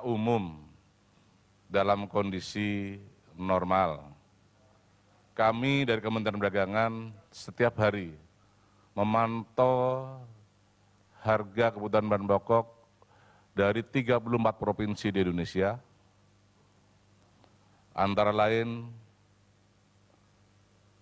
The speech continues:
beras, minyak goreng, tepung terigu, kedelai, daging sapi, telur ayam, dan bawang merah, serta bawang putih dan gula.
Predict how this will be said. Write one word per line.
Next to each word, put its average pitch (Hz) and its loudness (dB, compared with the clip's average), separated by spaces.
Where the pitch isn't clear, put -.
beras, 101 -4
minyak 101 -2
goreng, 117 0
tepung 104 -2
terigu, 123 -2
kedelai, 113 0
daging 101 -2
sapi, 117 -2
telur 104 4
ayam, 120 2
dan 104 0
bawang 104 2
merah, 117 2
serta 110 0
bawang 110 2
putih 110 -4
dan 98 0
gula. 80 -2